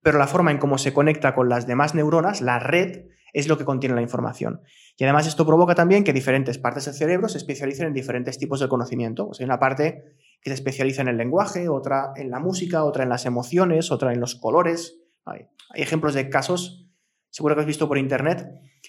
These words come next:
la foto de, de, creo que es una, una, una violinista que le están operando en, en, en el cerebro porque tenía un tumor y la tenían despierta y tocando el violín. Y los médicos usaban esto como referencia para saber hasta dónde podían escarbar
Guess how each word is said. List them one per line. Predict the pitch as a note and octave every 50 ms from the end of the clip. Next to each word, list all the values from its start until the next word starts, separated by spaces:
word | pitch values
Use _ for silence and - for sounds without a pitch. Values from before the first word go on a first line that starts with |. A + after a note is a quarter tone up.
| _ -
la | C3+
foto | - D3+ D3 E3+
de, | E3 C#3+ C3
de, | G2 C3+ B2+ A#2+ A2+ A2 A2 -
creo | C3+ D3 D#3
que | D#3+
es | D3+
una, | D#3+ D3+ C3+ B2+ B2+ - - - - - - - - _ _ _ _ _ _ - - _ _ _ _ _ _
una, | - D#3 D3 C#3+ E3+ - G3
una | E3 D#3+
violinista | D#3 D#3+ D#3 C#3+ C#3+ D3 E3 E3+ F3 - A#3+ - - - -
que | -
le | C#3 C#3+
están | C3+ D3+ C#3+
operando | C#3+ C#3+ C#3+ C3 C#3+ D3 D#3 D3+ G3 C4 - G#3+
en, | C3+ - -
en, | C#3+ C3+ G#2+ A2+ A#2+
en | C3
el | B2+ A#2+
cerebro | - - C3 C#3 E3+ F3+ F3
porque | C#3+ C3+ B2+
tenía | A#2+ A#2+ B2+
un | C#3+ C#3
tumor | D3 D3 E3+ F3+ - - - - _ _ - - - - - - _ _ _ _ _
y | - F3 D#3+ D3
la | C#3+ C#3
tenían | D3 C3+ C3 C#3+ D3+ D#3 E3
despierta | E3 D3+ - - F3+ F3+ F3+ F3+ G3
y | G#3+
tocando | - - - C#3 D3 D#3
el | D3+ D3+
violín. | D3 C3 B2+ C#3 F3+ A3 - - - - _ _ _ _ _ _ _ _
Y | _ E3+ D3 D3 C#3+ C#3 C#3 C3+ C3+ C3 C3+ C3+
los | F3 D#3 C#3 C3+
médicos | D#3+ D#3+ E3 F3 F3+ F#3 F3
usaban | E3 C#3+ - D3 D#3+ D#3+
esto | E3+ E3+ D#3+
como | D3+ C#3 C3+
referencia | B2+ B2 - C3+ C#3 D#3 F3+ F3 F3 F3 G#3 A3 -
para | D#3 C3+ B2+
saber | C3+ C3 B2+ C#3+ D#3+ F#3
hasta | - C#3 C3+ - C3+
dónde | C3 C3+ D3 C#3+
podían | C#3+ D3 C#3+ D3 D3+ C#3 B2+ A#2+ B2 - - - - _ _ _ -
escarbar | - - - C3 A#2+ B2 C#3 D3 E3 F#3+ - - - - _